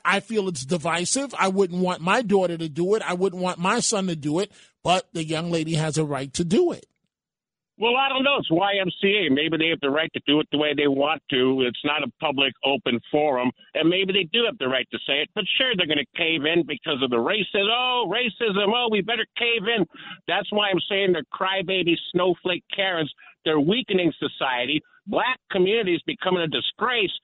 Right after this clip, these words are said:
Speaker 2: that they can't take anything without putting up a stinking pointing the finger. And yeah, maybe you have the right, but she's twelve years old. No twelve-year-old cares that much. The mom put her up to it. The mom is proud, the white mom. And, and again,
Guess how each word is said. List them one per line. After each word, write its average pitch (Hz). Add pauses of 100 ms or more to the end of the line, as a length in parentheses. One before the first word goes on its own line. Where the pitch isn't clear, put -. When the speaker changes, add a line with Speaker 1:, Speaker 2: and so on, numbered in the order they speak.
(240)
Speaker 2:
that 175
they 165 (100)
can't 208
take 180
anything 180 (240)
without 170
putting 180
up 180
a 151 (100)
stinking 180
pointing 180
the 170
finger. 185 (180)
And 233
yeah, 262
maybe 196
you 180
have 170
the 160
right, 165 (200)
but 214
she's 175 (100)
twelve 262
years 240
old. 220 (200)
No 226 (120)
twelve-year-old 190 (100)
cares 196
that 190
much. 160 (120)
The 151
mom 196
put 220
her 185
up 170
to 170
it. 170
The 143
mom 185
is 202 (100)
proud, 156
the 135
white 175
mom. 170 (340)
And, 151
and 151
again, 143